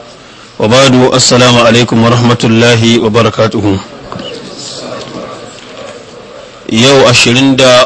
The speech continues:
uku ga watan Ramadan, hijiran manzon Allah sallallahu alaihi wa alihi wa sallama dubu ɗaya da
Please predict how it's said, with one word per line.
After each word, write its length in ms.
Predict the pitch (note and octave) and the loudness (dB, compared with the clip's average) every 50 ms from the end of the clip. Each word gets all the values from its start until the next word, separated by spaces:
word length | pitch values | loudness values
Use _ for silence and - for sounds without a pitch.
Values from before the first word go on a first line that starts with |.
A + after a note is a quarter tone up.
| - | 0
uku 220 | - B2+ - C#3 A#2 | -4 -8 -6 -6 -4
ga 80 | A2+ A2+ | -2 0
watan 240 | A#2 A#2 A#2 - A#2 | 0 0 0 0 -2
Ramadan, 640 | A2 G#2+ G#2+ G#2 A2 G#2+ A2+ B2 B2 B2 B2 A#2+ B2 - - - - - - - - - - - - - - - | 0 0 0 0 0 2 2 2 2 2 2 0 -4 -8 -14 -20 -20 -20 -20 -20 -20 -20 -20 -20 -20 -20 -20 -12
hijiran 320 | - - A2+ A#2+ B2 C3 C3 | -8 -4 -2 -2 0 0 0
manzon 320 | C3 B2 A#2+ A#2 B2 B2 | 2 2 2 2 2 2
Allah 280 | B2 C3 B2+ B2 A#2+ A2+ - | 2 2 2 2 2 0 0
sallallahu 520 | - B2 A#2+ A#2+ A2+ A2+ A#2+ A#2+ A#2+ A#2+ A2+ | 0 -2 0 0 0 2 2 0 0 0 -2
alaihi 320 | A2 A2+ A2+ A#2 A#2+ A2+ | -2 -2 0 -2 -2 -2
wa 160 | A2+ G#2+ A2 A2+ A#2+ | -2 -2 0 2 2
alihi 320 | B2 A#2+ A#2 G#2 G#2 A2+ | 2 0 0 -2 -2 0
wa 80 | A2 G#2+ | 0 0
sallama 640 | - - B2 A#2+ A#2+ A#2+ B2+ A#2+ A#2+ A#2 A#2 A#2 - - | 0 0 2 2 2 2 2 2 4 4 2 2 0 -2
dubu 400 | - G#2+ G#2 A#2+ A2+ A#2 B2 B2+ | -6 -6 -4 -4 -2 -2 -2 -2
ɗaya 320 | B2+ B2 A#2+ A#2+ B2 B2 - | 0 2 2 4 2 2 0
da 80 | A#2 | -4